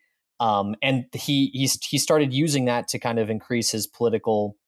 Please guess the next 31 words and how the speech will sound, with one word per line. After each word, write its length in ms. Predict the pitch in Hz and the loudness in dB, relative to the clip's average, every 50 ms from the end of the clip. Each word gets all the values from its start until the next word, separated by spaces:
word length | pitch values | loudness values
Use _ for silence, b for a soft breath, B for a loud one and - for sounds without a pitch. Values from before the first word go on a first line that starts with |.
| _ _ _ _ _ _ _ _ _ - | _ _ _ _ _ _ _ _ _ -2
uh, 560 | 117 110 104 101 101 101 95 107 107 101 110 | 0 2 2 2 2 2 2 2 0 2 2
uh, 60 | 113 | 0
weight 360 | 110 113 127 143 165 151 - 127 | 2 4 4 6 6 4 4 2
within 340 | 123 117 - 127 117 117 | 0 0 2 0 0 2
Russia. 500 | 117 117 127 147 - - 117 98 95 90 87 | 2 2 2 2 0 0 0 0 0 0 -2
And 140 | 104 104 120 | -4 -4 -2
he, 180 | 123 127 110 | -4 -4 -4
and, 380 | - 117 113 113 110 107 104 - - | -2 -2 -2 0 -2 -2 -4 -6 -4
and, 80 | 123 120 | -2 -2
and 340 | 123 131 131 131 123 127 131 - | -2 -2 -2 -2 -2 -2 -4 -2
in 60 | 143 | -2
a 40 | 127 | -2
society 560 | - - 120 - - 143 147 147 147 135 123 | 0 0 0 2 4 4 4 4 4 2 2
where, 340 | 113 117 113 110 107 104 101 B B B B B B B _ - | 4 4 4 4 4 2 0 B B B B B B B _ -2
uh, 220 | 120 113 107 104 | 0 2 2 2
the, 120 | 104 120 117 | 2 0 0
the, 200 | 117 123 - - 135 | 0 0 0 0 0
the 100 | 135 127 | 0 0
official 360 | - - 160 139 - 139 127 | 2 2 2 2 2 0 2
version 360 | 117 131 127 127 113 117 123 | 4 4 4 4 2 0 0
of 120 | 117 110 107 | 0 0 0
events 420 | 107 117 120 120 117 107 - - | 0 0 0 0 2 0 0 2
are, 100 | 110 101 | 2 2
are 160 | 107 110 107 | 2 2 2
lying 440 | 107 113 117 127 127 127 123 123 117 | 2 4 4 4 4 4 2 0 -2
to 120 | - - | -2 -4
you 100 | 117 110 | -2 0
all 160 | 110 104 104 101 | 2 2 2 0
the 80 | 101 | -2
time, 400 | - - 170 160 151 135 120 120 | -2 0 0 0 2 0 0 0
right? 280 | 120 120 113 113 110 | 0 0 0 0 -2